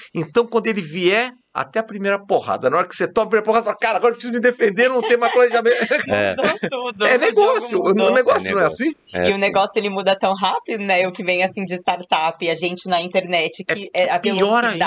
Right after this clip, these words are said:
Speaker 3: velocidade, você tem que tá,
Speaker 2: É muito
Speaker 3: é,
Speaker 2: rápido.
Speaker 3: vulnerável e aberto pras mudanças,
Speaker 1: É,
Speaker 3: né?
Speaker 1: planejar não é ruim, não, viu, Tom?
Speaker 3: É.
Speaker 1: Mas é que na internet, se você demorar demais,
Speaker 3: É
Speaker 1: alguém já
Speaker 2: Aham.
Speaker 1: tá fazendo muito melhor que você.
Speaker 2: Não.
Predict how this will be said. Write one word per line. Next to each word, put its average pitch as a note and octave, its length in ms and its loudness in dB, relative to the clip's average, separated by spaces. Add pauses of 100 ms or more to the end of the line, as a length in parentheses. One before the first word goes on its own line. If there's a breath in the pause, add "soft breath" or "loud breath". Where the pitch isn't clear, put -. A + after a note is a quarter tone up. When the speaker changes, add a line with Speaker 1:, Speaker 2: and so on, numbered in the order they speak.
(120)
Speaker 3:
velocidade, G3 380 -4 (340 soft breath)
você F#3+ 120 -2 (100)
tem A#3 240 -4
que D#4 220 -12
tá, A3+ 380 2
Speaker 2:
É F#3 40 -6
muito G#3+ 340 -4
Speaker 3:
é, - 40 -14
Speaker 2:
rápido. - 340 -10
Speaker 3:
vulnerável A#3 720 0
e C4+ 80 0
aberto G#3+ 540 -2
pras C4+ 240 -2
mudanças, F#3 600 -4
Speaker 1:
É, D#3+ 120 2
Speaker 3:
né? E3 100 -10
Speaker 1:
planejar F3 420 0
não E3+ 120 -2
é - 20 0
ruim, E3+ 340 -6
não, A2 220 -2
viu, G#2 160 -12
Tom? A2 140 0
Speaker 3:
É. A2 120 2
Speaker 1:
Mas B2 220 -2
é C#3+ 60 0
que C#3+ 340 -8
na B2+ 320 -2
internet, D3 800 -4 (300 loud breath)
se - 160 -8
você C3+ 280 -2
demorar D#3 400 2
demais, B2 680 -4
Speaker 3:
É D#3+ 80 -4
Speaker 1:
alguém B2+ 260 0
já D#3 80 -2
Speaker 2:
Aham. D#3+ 120 -6
Speaker 1:
tá D3 60 -2
fazendo D3 220 -6
muito F3 220 -10
melhor D#3 260 0
que - 80 -14
você. C3 380 -2
Speaker 2:
Não. G2+ 200 -2